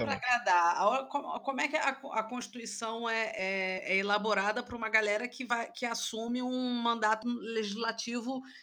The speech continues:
Speaker 2: em sequência? Ou seja, os caras já fizeram uma lei, é,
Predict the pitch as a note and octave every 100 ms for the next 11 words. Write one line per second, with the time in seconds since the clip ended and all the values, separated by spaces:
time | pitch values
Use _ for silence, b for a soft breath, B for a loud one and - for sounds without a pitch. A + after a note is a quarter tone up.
0 | _ A#3 - C#4+ - A3+ F#3+ F3+ C4 -
1 | G#3+ G#3 - D#4 D#4 D#4 D#4 D#4 B3 A#3+
2 | A#3+ A#3+ G#3+ C4+ E4 G3+ - _ _ _
3 | _ - G3 G3+ G3+ G3 F#3+ F#3